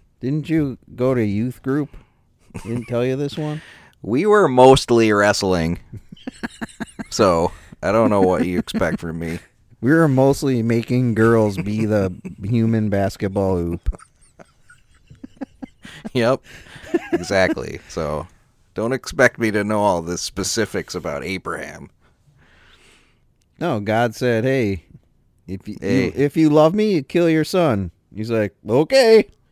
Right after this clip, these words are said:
Speaker 1: <laughs>
Speaker 2: All right, done.
Speaker 1: <laughs>
Speaker 2: Took
Speaker 1: Like,
Speaker 2: zero convincing.
Speaker 1: is about to kill him, and he's like,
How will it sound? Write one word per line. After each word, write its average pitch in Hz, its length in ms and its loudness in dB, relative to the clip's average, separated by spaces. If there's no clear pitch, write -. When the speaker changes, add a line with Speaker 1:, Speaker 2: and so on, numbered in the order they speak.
Speaker 1:
<laughs> - 500 -6
Speaker 2:
All 143 160 6
right, 185 460 6
done. 147 380 6
Speaker 1:
<laughs> - 800 -8
Speaker 2:
Took 156 200 6
Speaker 1:
Like, 175 80 0
Speaker 2:
zero 143 300 6
convincing. 120 720 -2
Speaker 1:
is 175 200 6
about 180 440 2
to 175 80 2
kill 185 300 2
him, 165 80 0
and 160 60 0
he's 143 160 0
like, 135 380 0